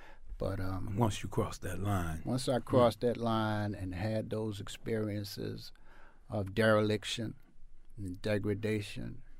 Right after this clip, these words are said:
Speaker 1: self-loathing, I experienced all those things. And that's why I don't blame anybody else for, uh, my, what happened
Speaker 2: Mm-hmm.
Speaker 1: in my life, um,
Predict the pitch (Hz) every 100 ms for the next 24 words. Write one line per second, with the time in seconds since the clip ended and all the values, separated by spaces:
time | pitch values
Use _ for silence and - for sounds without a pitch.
0 | - - - - 123 107 101 104 104 107
1 | 101 104 101 95 92 - - - - -
2 | - - - - - 98 98 - 110 110
3 | 98 95 98 98 92 95 95 - 87 82
4 | 82 80 - - - - - - - -
5 | 92 90 - 95 92 95 92 90 95 95
6 | 92 92 92 92 90 87 90 87 - -
7 | - - 92 92 - 50 - - - -
8 | - - - - - - - - - 92
9 | 90 - 98 95 101 98 - 85 87 104
10 | 98 101 90 98 120 117 82 80 - -
11 | - - - 87 80 82